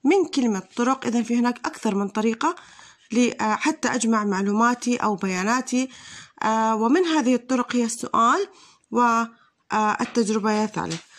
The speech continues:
وحكينا يا ثالث إنه ال-، الإجابة التي ت-، تس-، تستنتجها من السؤال تسمى يا ثالث ن-، نتائج.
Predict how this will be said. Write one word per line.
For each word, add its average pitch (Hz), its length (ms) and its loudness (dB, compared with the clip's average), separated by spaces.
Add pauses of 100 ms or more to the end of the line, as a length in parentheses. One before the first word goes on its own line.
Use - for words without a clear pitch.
(400)
وحكينا 311 400 2
يا 277 80 2
ثالث 262 440 -2
إنه 262 340 4 (1500)
ال-، 220 200 2
الإجابة 220 560 0
التي 226 360 0
ت-، - 160 -6 (560)
تس-، 220 580 -2
تستنتجها 233 600 -2
من 220 240 0
السؤال 233 520 0 (340)
تسمى 233 360 0
يا 208 120 -2
ثالث 214 440 -2 (540)
ن-، 202 380 0
نتائج. - 440 -6